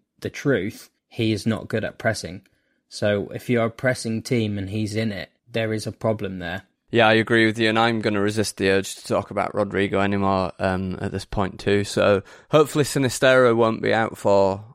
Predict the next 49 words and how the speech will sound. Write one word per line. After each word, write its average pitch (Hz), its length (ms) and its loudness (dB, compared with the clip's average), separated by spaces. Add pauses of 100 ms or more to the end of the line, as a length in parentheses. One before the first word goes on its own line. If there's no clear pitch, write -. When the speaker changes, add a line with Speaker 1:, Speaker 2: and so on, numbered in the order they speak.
(120)
Speaker 2:
for - 140 -10
too 113 320 2
long. 98 300 2
It, 85 260 -8
it - 180 -2
seems 120 240 2
like 110 160 2
that's - 260 -2
not 117 140 -4
a - 20 -8
particularly 101 540 -6
serious 107 640 0
Speaker 1:
Yeah, 127 160 2
Speaker 2:
injury. 131 160 4
Speaker 1:
we - 80 4
haven't 143 240 0
had, 120 220 -6
we 127 80 -4
haven't 131 220 -2
had 123 200 -4
it 113 200 -10 (420)
confirmed 117 600 -4
at - 160 -8
this - 140 -14
point 101 280 -14
in 101 100 -12
time, 104 320 -8
but 101 260 -8 (220)
I, 127 140 -6 (100)
I 120 160 -4
think 135 260 2
if 120 140 -2
it 107 100 0
was 120 240 -2
a 123 60 -2
bad 120 400 -2
one, 104 200 -6
I, 101 180 -8 (180)
my 117 360 -2
gut 107 300 -2
is 107 140 -6
we 110 80 -4
would 107 160 0
have 101 100 -6
heard 104 280 -2
about 107 200 -6
it - 80 -8
already. 104 560 -6 (560)
B-, - 100 -8